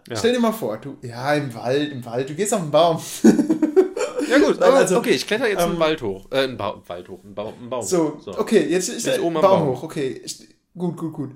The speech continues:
Speaker 2: Jetzt stell dir vor, die Sonne ist direkt über dir.
Speaker 1: Ja.
Speaker 2: Jörg, wo bist du? Auf welchem Breitengrad ungefähr?
Speaker 1: Äh, wahrscheinlich Nordpol, hoffe ich. Nee, kann er nicht.
Speaker 2: Über dir,
Speaker 1: Genau.
Speaker 2: die Sonne ist über dir.
Speaker 1: Dann bin ich
Speaker 2: Jörg.
Speaker 1: wahrscheinlich am Äquator.
Speaker 2: Jörg,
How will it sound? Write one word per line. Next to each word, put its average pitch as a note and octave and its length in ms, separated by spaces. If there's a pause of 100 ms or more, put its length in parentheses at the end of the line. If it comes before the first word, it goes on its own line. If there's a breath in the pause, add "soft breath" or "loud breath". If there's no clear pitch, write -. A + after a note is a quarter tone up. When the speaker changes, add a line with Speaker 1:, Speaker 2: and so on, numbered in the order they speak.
(260 loud breath)
Speaker 2:
Jetzt F3+ 160
stell D4 120
dir D#4 120
vor, E3+ 220
die C#3+ 100
Sonne G#3+ 260
ist G#3 200
direkt F3 600
über F#3 300
dir. A2+ 420
Speaker 1:
Ja. G2+ 160
Speaker 2:
Jörg, G3 260
wo F3+ 80
bist A3 320
du? A2+ 240
Auf B2+ 160
welchem D#3 400
Breitengrad C3 640
ungefähr? A#2+ 560 (340)
Speaker 1:
Äh, G2+ 180
wahrscheinlich G#2 380
Nordpol, A#2+ 480
hoffe F#2 240
ich. - 180 (480)
Nee, G#2+ 200
kann A#2+ 140
er A2+ 80
nicht. F2+ 120
Speaker 2:
Über B3 300
dir, D3 180
Speaker 1:
Genau. C#3+ 160
Speaker 2:
die C#3+ 60
Sonne G3+ 100
ist G3 100
über A3+ 240
dir. E3 140
Speaker 1:
Dann C#3 80
bin C#3 80
ich D3 80
Speaker 2:
Jörg. G3+ 140
Speaker 1:
wahrscheinlich D#3 360
am C#3+ 120
Äquator. B2+ 520
Speaker 2:
Jörg, G#3+ 320